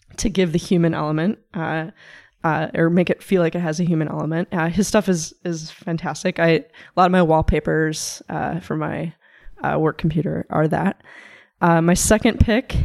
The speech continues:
is, um, you mentioned Jo-,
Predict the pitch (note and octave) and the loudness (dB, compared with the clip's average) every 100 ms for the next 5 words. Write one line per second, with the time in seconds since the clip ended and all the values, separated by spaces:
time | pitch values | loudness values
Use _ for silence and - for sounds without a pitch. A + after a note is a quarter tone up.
0 | - - F#3+ F3+ F3 E3+ D#3+ D#3+ - - | -2 2 4 6 6 6 4 0 -6 -6
1 | - D#3+ D3 D3 - - - - _ _ | 0 2 2 0 -4 -14 -20 -20 _ _
2 | _ _ _ _ _ _ _ - G#3+ C#4+ | _ _ _ _ _ _ _ 2 4 4
3 | C#4 B3+ A3+ A#3 | 4 2 4 2